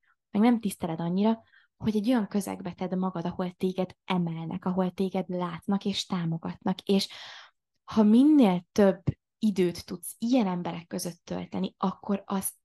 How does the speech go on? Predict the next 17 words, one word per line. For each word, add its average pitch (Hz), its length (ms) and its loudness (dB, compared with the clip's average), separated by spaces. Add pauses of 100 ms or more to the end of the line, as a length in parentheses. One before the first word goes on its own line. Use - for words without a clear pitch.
(160)
természetes 185 840 2
módon 180 340 -4
fogja 175 340 -4
növelni 170 600 -2 (380)
a 180 160 -4
te 180 260 -4
önértékelésedet 185 1200 -6
is. - 460 -10
Úgyhogy - 540 -8 (560)
javaslatunk, 185 880 -6 (840)
csak - 180 -8
vizsgáld 196 720 -6
meg, 180 280 -8
és 196 180 -8
csak - 180 -8
figyelj 226 640 -6
arra, 175 440 -10